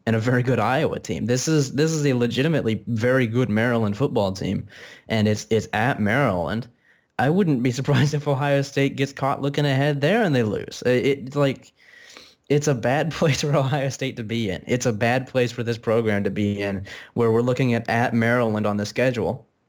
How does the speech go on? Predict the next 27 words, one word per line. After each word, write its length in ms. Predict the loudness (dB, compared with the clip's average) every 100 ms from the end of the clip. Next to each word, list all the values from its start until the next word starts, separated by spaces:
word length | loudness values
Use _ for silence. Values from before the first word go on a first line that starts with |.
| _ 0
and 240 | 0 0
thinking, 520 | 0 0 0 -2 -4 -12 -4
"Well, 160 | 0 2
that's 280 | 2 0 0
a 100 | 0
bad, 460 | 2 0 0 0
<laughs> 240 | -2 0 -4 -4
that's 160 | -2
a 60 | -2
bad 340 | 0 -2 0
matchup 500 | -2 -2 -2 -6 -6 -14 -20 -14 -4
for 140 | 0
this 180 | 0 0
team 280 | 0 0 2
filled 220 | 2 2
with 120 | 0
four 220 | 0 0
and 100 | 0
five 260 | 0 0 0
stars. 260 | -4 -4 -2
That's 200 | 0 0
a 60 |
bad 340 | 0 0 0 0
situation 720 | -4 -2 2 2 0 -6 -4
for 140 | -2
this 220 | 0 -2
team 460 | -2 0 2 0